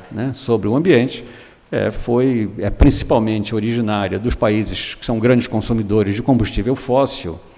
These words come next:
e, e de energia em geral, né, mas el-, ele tem efeitos sobre toda a população humana do planeta, e nós sabemos também que a população humana do planeta toda tende a adotar cada vez mais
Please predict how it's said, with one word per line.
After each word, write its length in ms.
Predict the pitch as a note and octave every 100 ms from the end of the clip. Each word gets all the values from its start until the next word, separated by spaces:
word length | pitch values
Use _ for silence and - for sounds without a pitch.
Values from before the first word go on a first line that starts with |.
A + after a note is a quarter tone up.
| - - _ -
e, 500 | F#2+ F2+ F2+ F2 F2+ F2 - _ _ _ _ _ -
e 60 | A#2+
de 140 | B2
energia 440 | B2 A2+ G2+ G2+
em 80 | G2+
geral, 480 | A2+ E3+ A#2+ C#3 - - - -
né, 120 | C3 - -
mas 480 | - A#2 B2 C3+ - - - - - - _ -
el-, 140 | B2+ C3+
ele 160 | C#3 C#3
tem 160 | D3
efeitos 560 | D#3+ - C#3+ F3 E3 C3+
sobre 220 | D3+ B2+
toda 360 | - E3 F#3 B2+
a 20 |
população 580 | G#2+ G#2+ G#2+ G2+ - A#2
humana 300 | G#2 G2+ F#2+
do 100 | B2
planeta, 480 | G3+ D#3 C3+ - - - -
e 40 | G#3+
nós 140 | G3
sabemos 320 | E3 B2+ C3
também 280 | C3+ B2 D3+
que 100 | D#3+
a 40 |
população 500 | D#3+ F3 D3 A#2+ -
humana 280 | D#3+ B2 B2
do 60 | B2+
planeta 400 | F3+ C3+ D3+ E3
toda 260 | - D#3+ E3
tende 460 | - E3+ F3+ D#3
a 40 | A#2
adotar 500 | C3 F3+ - C3 D3
cada 200 | E3+ D#3+
vez 200 | C3+ C3
mais 380 | A#2 A2+ C#3